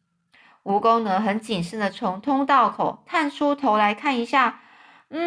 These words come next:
嗯，嗯，他说，“我刚才还在想说，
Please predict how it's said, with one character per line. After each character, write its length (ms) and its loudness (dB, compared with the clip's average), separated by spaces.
嗯， 220 0
嗯， 500 -2
他 100 2
说 280 4
，“我 180 2
刚 220 0
才 240 4
还 120 6
在 180 2
想 260 0
说， 340 2